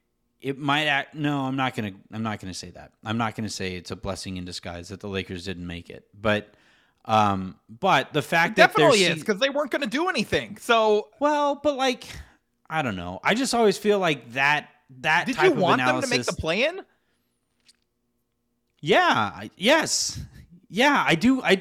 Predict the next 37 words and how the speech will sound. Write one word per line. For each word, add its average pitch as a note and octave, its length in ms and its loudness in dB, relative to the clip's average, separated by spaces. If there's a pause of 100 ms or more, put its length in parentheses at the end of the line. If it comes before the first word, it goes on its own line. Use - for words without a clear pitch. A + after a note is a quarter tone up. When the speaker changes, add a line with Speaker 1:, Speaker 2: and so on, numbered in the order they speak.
Speaker 1:
I G3+ 120 2
did A#3+ 220 0
want A#3+ 220 0
the G#3 60 -4
team F#3 300 -2
with D#3 180 -2
two G3+ 360 0
future G3+ 500 -2
Hall F3+ 180 4
of F3 100 -2
Famers E3 360 -2
on C3+ 80 2
Speaker 2:
No, G3+ 80 4
no, C#4+ 60 -2
no. C4 100 4
Speaker 1:
well G#3+ 100 8
Speaker 2:
I C4+ 80 8
mean, D4+ 200 -4
by A3+ 120 4
the G#3 100 -6
time C4 300 -4
that G#3 100 -12
this F#3+ 220 -8
season E3 400 -8
was B2 160 -12
coming D3 240 -8
down B2+ 240 -4
the A2+ 60 -12
stretch, - 540 -10
like, E3+ 180 2
did F#3+ 180 -4
you A3+ 140 -12
even G#3+ 260 -6
want E3 220 -4
them E3 100 -6
in C#3 140 -6
it? A#3 100 -8